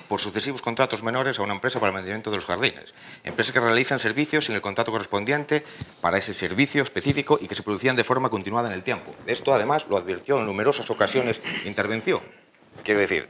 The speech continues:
no es que fuera una vez o dos algo ocasional, es que se producía de forma continua en el tiempo y como así se manifestaba y declaraba el Departamento de Intervención. Con lo cual,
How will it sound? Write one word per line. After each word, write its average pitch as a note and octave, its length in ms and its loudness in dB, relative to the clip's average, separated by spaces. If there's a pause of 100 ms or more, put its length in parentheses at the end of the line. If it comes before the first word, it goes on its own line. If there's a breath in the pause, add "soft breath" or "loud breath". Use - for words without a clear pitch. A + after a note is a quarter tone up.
(160)
no A#2+ 220 8
es C3+ 100 2
que - 100 -4
fuera A2+ 360 6 (640 loud breath)
una A2+ 200 4
vez A2+ 280 2
o G2+ 100 4
dos A2 300 4
algo G2+ 260 4
ocasional, G2 580 0 (140)
es - 160 -8
que G2+ 320 0 (200)
se G2 100 -2
producía C3+ 600 0 (100)
de G2+ 120 -2
forma C3 340 2
continua G2+ 560 -2
en E2 60 -6
el F#2 120 -4
tiempo B2+ 380 -2
y G2+ 80 -4
como F#2+ 260 -4
así - 420 0 (120)
se - 120 -10
manifestaba F#2+ 800 0
y G2 60 -6
declaraba G2 540 4 (260 loud breath)
el E2+ 80 -14
Departamento F#2+ 460 -6
de F2+ 60 -6
Intervención. E2+ 420 -6 (200 loud breath)
Con D#2+ 100 -8
lo D#2+ 80 -8
cual, A2+ 240 6